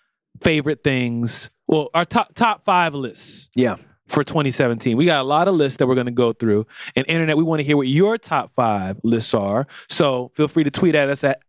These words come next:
Speaker 1: at Octavius A Newman, at Adam Teteris, at Comic Book Junto. Send us emails at comic book junto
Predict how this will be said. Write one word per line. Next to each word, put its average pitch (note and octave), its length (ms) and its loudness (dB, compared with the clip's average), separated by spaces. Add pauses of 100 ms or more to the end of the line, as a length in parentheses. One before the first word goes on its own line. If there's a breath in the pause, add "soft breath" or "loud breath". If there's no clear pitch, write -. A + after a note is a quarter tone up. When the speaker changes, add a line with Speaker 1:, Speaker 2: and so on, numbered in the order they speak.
Speaker 1:
at C#3+ 160 0
Octavius C#3+ 400 -2
A C3+ 80 2
Newman, C3 300 0 (320 loud breath)
at D#3+ 260 -2 (100)
Adam C#3 260 0
Teteris, A#2+ 380 0
at D#3+ 220 0
Comic C#3+ 240 -8
Book B2 140 -6
Junto. A#2+ 360 0
Send D#3 220 0
us C3+ 80 -6
emails C#3 400 2 (100)
at D3 180 0 (120)
comic D3 220 0
book A#2 100 -2
junto F3+ 440 2